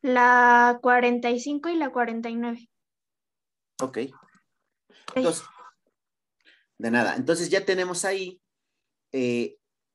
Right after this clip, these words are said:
Speaker 2: ese voltaje de dos punto tres, la fuente, y siete, tres punto sesenta y cinco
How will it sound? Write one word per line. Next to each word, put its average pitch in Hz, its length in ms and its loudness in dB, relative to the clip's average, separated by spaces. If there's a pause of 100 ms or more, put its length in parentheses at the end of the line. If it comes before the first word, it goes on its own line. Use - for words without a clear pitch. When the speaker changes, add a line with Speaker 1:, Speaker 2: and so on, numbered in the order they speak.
(380)
Speaker 2:
ese 143 240 -4
voltaje 139 680 -6 (760)
de 127 120 -4 (140)
dos 135 160 -6
punto 156 320 -8
tres, 175 520 -4
la 123 120 -6
fuente, 165 600 -6
y 156 600 -2
siete, 147 260 -8
tres - 160 -2
punto 139 260 -4
sesenta 110 340 -6
y 101 60 -2
cinco 135 560 -4